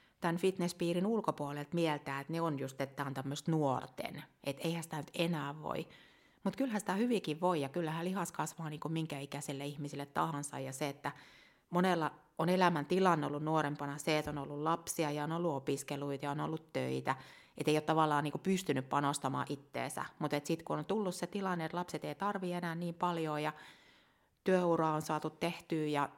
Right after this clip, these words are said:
tiedätkö, elämä niinku rauhoittuu, että on mahdollisuus, niin ehdottomasti kannattaa.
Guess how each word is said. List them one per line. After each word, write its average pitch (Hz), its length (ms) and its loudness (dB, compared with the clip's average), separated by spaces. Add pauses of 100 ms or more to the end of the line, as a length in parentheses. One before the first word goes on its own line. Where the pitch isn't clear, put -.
(140)
tiedätkö, 160 280 -2
elämä 156 260 4
niinku 143 260 -2
rauhoittuu, 151 520 2
että 139 140 -2
on 160 80 0
mahdollisuus, 147 720 -2 (720)
niin 147 360 -2
ehdottomasti 160 800 0
kannattaa. - 600 -8